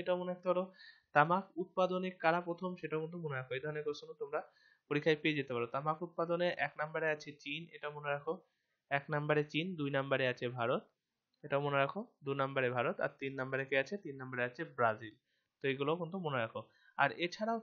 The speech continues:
তামাক থেকে আর এক ধরনের কোশ্চেন হয়, যেমন, উম, কি ধরনের জীবন বিজ্ঞানের কোশ্চেন, ধরো তামাক পাতাতে, তামাক পাতাতে কি ধরনের উপকার পাওয়া যায়, এটা এই ধরনের কোশ্চেনও। তামাক পাতা থেকে আমরা কি পাই?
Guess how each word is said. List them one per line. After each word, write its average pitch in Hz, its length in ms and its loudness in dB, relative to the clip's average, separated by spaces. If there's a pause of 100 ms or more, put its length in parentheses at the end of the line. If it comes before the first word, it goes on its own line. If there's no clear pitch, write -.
তামাক 185 300 4 (100)
থেকে 214 200 -6
আর 175 120 4
এক 180 100 0
ধরনের 190 240 -2
কোশ্চেন 170 320 -4
হয়, 156 200 2
যেমন, 165 220 -2 (480)
উম, 165 240 4 (120)
কি 180 140 -2
ধরনের 190 280 4
জীবন 175 200 2
বিজ্ঞানের 175 280 6
কোশ্চেন, 165 260 0
ধরো 156 120 4 (100)
তামাক 156 220 6 (100)
পাতাতে, 160 380 4 (280)
তামাক 160 300 -2
পাতাতে 160 340 -2
কি 165 140 -6
ধরনের 160 240 -2
উপকার 151 360 -2
পাওয়া 147 160 4
যায়, 143 120 -4 (140)
এটা 160 140 -4 (280)
এই 151 100 0
ধরনের 156 220 2
কোশ্চেনও। 151 300 -4 (320)
তামাক 170 280 4
পাতা 185 200 2
থেকে 180 160 0
আমরা 175 160 0
কি 190 140 -8
পাই? 139 100 4